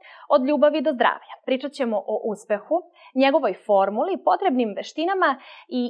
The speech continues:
izazovima do njegovog ostvarenja. Želim da podelim sa vama njihove priče, savete i iskustva sa ciljem da podržimo druge žene, da razviju samopouzdanje i da budu najbolja verzija sebe. Daćemo vam inspiraciju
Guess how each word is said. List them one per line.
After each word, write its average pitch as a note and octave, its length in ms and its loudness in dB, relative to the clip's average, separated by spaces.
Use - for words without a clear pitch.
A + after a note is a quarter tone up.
izazovima G3+ 760 0
do C4 160 0
njegovog G3+ 480 -2
ostvarenja. - 720 -6
Želim E4+ 320 4
da C#4 120 4
podelim C4 440 4
sa A#3 140 -2
vama C#4+ 320 2
njihove B3 440 -2
priče, A#3 480 -2
savete C4+ 600 2
i G#3+ 240 -8
iskustva C4 640 -2
sa B3 160 -4
ciljem E4+ 380 2
da A3+ 80 0
podržimo B3+ 580 -2
druge A#3+ 340 2
žene, D#2 360 -4
da A#3 100 2
razviju B3+ 420 2
samopouzdanje G#3 1040 -4
i A#3 160 -4
da G#3+ 120 -2
budu C#4+ 280 -2
najbolja A#3+ 540 0
verzija G#3 520 -4
sebe. - 360 -10
Daćemo C4+ 460 0
vam G3+ 180 -2
inspiraciju A3+ 760 -4